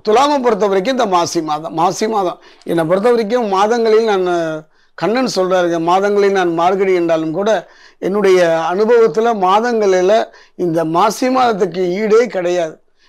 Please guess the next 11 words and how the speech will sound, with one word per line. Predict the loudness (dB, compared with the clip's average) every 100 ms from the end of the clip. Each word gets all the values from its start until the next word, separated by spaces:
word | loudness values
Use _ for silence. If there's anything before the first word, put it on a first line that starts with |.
| -8
இந்த | -4
மாசி | 0 2 2 0
மாதத்தினுடைய | 2 2 0 -2 -2
சிறப்பு | -2 0 0 0 -2 -2
மகா | 0 0 0
சிவராத்திரி, | -2 -2 0 0 -2 -8 -10 _ _ _ _ _
பாவம் | 0 2 2 0
தீர்ப்பதற்கும் | 0 0 0 -2 0 -2 0
புண்ணியத்தை | 0 2 2 2
நோக்கி | 0 0 0
நகர்வதற்கும் | -2 0 0 -2 -4 -8